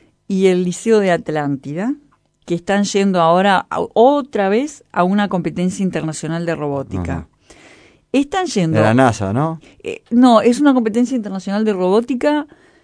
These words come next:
Speaker 1: cu-, donde el tema es el espacio.
Speaker 2: Ah, bien.
Speaker 1: Este, y, eh, en órbita es el tema. El Liceo de Caraguatá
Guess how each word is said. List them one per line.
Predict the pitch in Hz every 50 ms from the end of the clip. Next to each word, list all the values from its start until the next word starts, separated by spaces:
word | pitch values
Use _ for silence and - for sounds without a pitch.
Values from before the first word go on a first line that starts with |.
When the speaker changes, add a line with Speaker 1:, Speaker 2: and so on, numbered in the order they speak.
| _ _ _ _ _ _ _ _ _ _ _ _ _ _ _ -
Speaker 1:
cu-, | - 185 190 185 - -
donde | - 180 220 226 220 214 214 208
el | 202 202
tema | - 285 311 330 339 294 254 220
es | 208 196 - -
el | 170 170
espacio. | 156 - - 151 139 139 - - - 143 - 151
Speaker 2:
Ah, | - 101 95 80 76 - -
bien. | - 95 98 92 82 82 _ _ _ _ _
Speaker 1:
Este, | - 151 151 - - 170 170 160 - _ _ -
y, | - 202 185 180
eh, | 175 175 170 - - _
en | - 160 - - 202 196 208
órbita | 208 196 180 165 151 151 151 - - 143 143
es | 143 139 - 143
el | 143
tema. | - 139 135 135 - - _ _ _ _ - _ _ _ _ _ _ _ -
El | 254 262 269
Liceo | 262 262 - 370 392 415
de | 381 311 240
Caraguatá | - 349 392 427 392 311 254 208 190 185 175 165 180 - 156 151 147 151 175 220